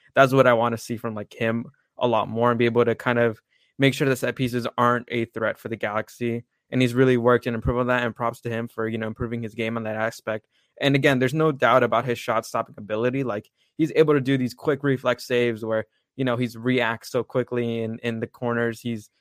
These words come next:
you know, great in positioning himself. I mean, look, just, he doesn't have to move much to make that save because he's already in position to, you know, just move his body in a certain direction and get to the ball there. So I think he, he had an excellent performance on the night.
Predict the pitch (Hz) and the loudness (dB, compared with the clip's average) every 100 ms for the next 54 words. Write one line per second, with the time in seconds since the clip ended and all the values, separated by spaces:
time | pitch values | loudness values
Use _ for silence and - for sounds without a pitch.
0 | _ _ 139 135 120 139 131 123 127 120 | _ _ -2 0 2 2 2 0 -2 -4
1 | - 131 123 120 - 123 117 117 120 120 | -4 -4 -4 -6 0 4 4 2 -2 0
2 | 120 120 131 - - 139 139 135 139 127 | 0 -2 -4 -10 -8 0 2 2 -2 -2
3 | 120 120 120 120 113 - 123 113 - 101 | -2 -2 -2 -2 -2 -4 -4 -4 -4 -8
4 | - 113 110 110 120 113 117 - 131 127 | -6 -6 -6 -6 -4 -4 -6 0 4 4
5 | 123 117 113 113 113 107 107 - _ _ | 2 -4 -4 -4 -4 -8 -12 -16 _ _
6 | - 123 117 113 113 113 113 135 120 127 | -4 0 2 2 -2 -4 -4 -6 -2 0
7 | 127 127 110 113 117 120 117 - 123 117 | 0 -2 -2 0 2 0 -4 -4 -4 0
8 | 113 120 - 147 117 117 107 - _ _ | 0 0 -4 -8 -4 -6 -6 -12 _ _
9 | 139 135 - 117 107 113 104 110 110 104 | 0 0 -2 -2 2 2 2 0 0 0
10 | 98 _ _ _ - 127 143 139 143 123 | -4 _ _ _ 2 2 2 0 -2 -2
11 | 127 123 123 143 - 123 117 - 120 123 | 2 2 0 -4 -4 -4 -4 -4 -2 -2
12 | 117 107 110 117 120 | -4 -8 -4 -2 -2